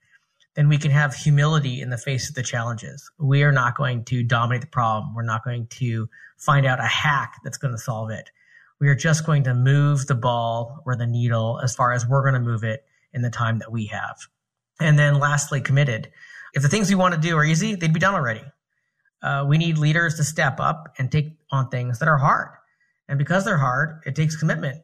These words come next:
And we can't just bounce off as soon as the challenges make us cry or they're inconvenient or they hurt.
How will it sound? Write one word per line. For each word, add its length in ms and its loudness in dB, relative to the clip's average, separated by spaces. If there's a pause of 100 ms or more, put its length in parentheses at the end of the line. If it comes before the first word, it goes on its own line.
(100)
And 80 -6
we 80 -4
can't 240 -2
just 180 -2
bounce 360 0
off 320 0 (160)
as 180 -4
soon 220 -2
as 140 0
the 60 -4
challenges 640 0
make 240 0
us 160 0
cry 440 -2 (300)
or 180 -4
they're 180 0
inconvenient 640 0 (300)
or 200 -4
they 140 0
hurt. 400 0